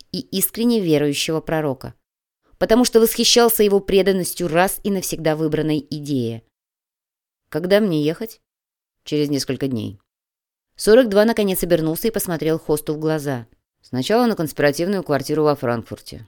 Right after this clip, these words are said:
где тебя потрясут на предмет квалификации». «Уверен, что пройду тест», хмыкнул Саймон.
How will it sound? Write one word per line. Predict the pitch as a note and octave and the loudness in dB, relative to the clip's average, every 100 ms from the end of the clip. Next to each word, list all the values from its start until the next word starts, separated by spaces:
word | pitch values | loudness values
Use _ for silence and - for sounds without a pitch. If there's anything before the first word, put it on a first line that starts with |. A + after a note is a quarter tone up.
| _ | _
где | C3+ C3+ | -12 -8
тебя | B2+ C#3+ D3+ | -4 0 0
потрясут | C#3+ D3 C3+ F3+ | 0 -4 -2 -6
на | E3 | -6
предмет | C#3+ B2+ C#3 C3 | -4 -2 -2 -4
квалификации». | C#3+ C3+ B2+ B2+ A2 - - - _ _ _ _ _ _ - | -4 -4 -4 -8 -12 -12 -14 -16 _ _ _ _ _ _ -2
«Уверен, | A3+ G3+ F#3 F3+ | 0 4 2 2
что | F3 - | -2 -8
пройду | - F3 E3+ C#3+ | -2 0 0 -2
тест», | C#3 C3 B2 - - _ _ _ _ | -2 -2 -4 -8 -20 _ _ _ _
хмыкнул | - F3 E3+ - E3+ | -14 -10 -8 -8 -8
Саймон. | - D#3 C3+ B2 | -6 -6 -6 -8